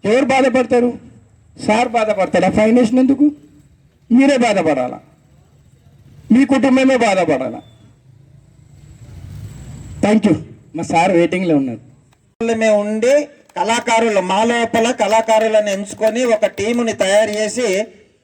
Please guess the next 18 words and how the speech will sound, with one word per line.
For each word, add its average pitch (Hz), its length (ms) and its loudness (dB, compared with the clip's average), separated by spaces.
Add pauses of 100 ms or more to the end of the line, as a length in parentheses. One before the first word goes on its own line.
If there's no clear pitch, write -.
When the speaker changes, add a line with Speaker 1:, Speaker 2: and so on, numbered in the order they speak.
(160)
Speaker 2:
ప్రతి 190 500 0 (380)
మండలం 233 500 2
వైజ్లో 220 580 2
ఒక 208 360 0
ఊర్లో 214 320 2
రోజు 208 320 0
ఒక 208 140 0
ప్రోగ్రామ్ 190 580 -4
చేస్తూనే 190 340 -8
ఉంటాం. 185 360 -4 (720)
మరి 202 520 0
ఇవాళ 254 420 0
రేపంటే 247 560 -2
చాలా 208 320 0
అంటే 254 240 0
చాలా 220 220 2
మోసాలు 214 420 0
జరుగుతున్నాయి. 202 600 -2